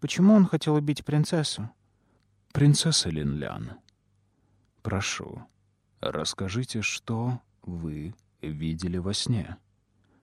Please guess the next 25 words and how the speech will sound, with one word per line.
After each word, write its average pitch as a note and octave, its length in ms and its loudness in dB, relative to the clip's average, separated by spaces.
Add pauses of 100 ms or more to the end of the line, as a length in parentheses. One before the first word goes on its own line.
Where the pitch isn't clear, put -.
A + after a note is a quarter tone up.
Тихо - 300 0
и B2+ 160 0
вкрадчиво A#2 640 0
попросил G#2+ 540 0
её G2+ 320 2
Фэй F2+ 280 -2
Ю. C#2 360 -8 (1200)
«Вы B2+ 200 -2
же A2+ 120 4
не A2+ 140 10
всё B2 280 -2
рассказали E2+ 640 -8
в - 140 -18
присутствии G2+ 680 -4
императора, G#2+ 680 -4
правда?» - 680 -8 (1080)
Принцесса A#2 640 2
на C3 140 8
мгновение A2+ 800 6
растерялась. - 800 -2 (300)
В F#2+ 80 -10
её C3 240 4
глазах C#3 460 2
отразился A#2 500 -2
страх. - 500 -8